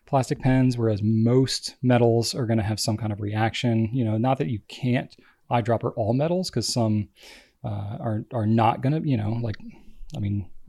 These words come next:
gold and stainless steel, that's what nibs are made out of. So they're made for prolonged contact of ink, but you don't typically see solid gold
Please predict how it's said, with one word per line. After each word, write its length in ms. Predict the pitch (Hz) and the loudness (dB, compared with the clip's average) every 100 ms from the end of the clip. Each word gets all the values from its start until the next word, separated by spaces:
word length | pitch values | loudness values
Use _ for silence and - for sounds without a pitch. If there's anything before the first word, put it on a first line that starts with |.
| - | -6
gold 300 | 113 101 113 | -4 -2 -2
and 260 | 101 101 | -2 -4
stainless 360 | - 113 107 104 | -2 0 2 0
steel, 440 | - 160 117 143 - - - - - | 2 4 4 4 0 -16 -18 -18 -10
that's 320 | 101 110 107 | -2 -2 2
what 100 | 151 | 4
nibs 220 | 185 214 | 6 8
are 80 | 160 | 8
made 180 | 139 120 | 6 6
out 160 | 113 107 | 4 2
of. 80 | |
So 120 | - 113 | 0 4
they're 180 | 165 | 6
made 160 | 160 135 | 6 2
for 80 | 117 | 0
prolonged 300 | 131 117 104 | 2 2 2
contact 340 | 117 107 107 | -2 -2 -4
of 80 | 107 | -4
ink, 140 | 101 | -4
but 120 | 117 135 | -4 0
you 60 | |
don't 220 | 123 107 - - - - | 0 0 -6 -20 -20 -2
typically 440 | - 185 180 165 | 4 6 8 6
see 180 | - 165 | 8 6
solid 480 | 127 - 123 123 113 | 6 6 6 6 8
gold 340 | 139 117 113 | 8 8 4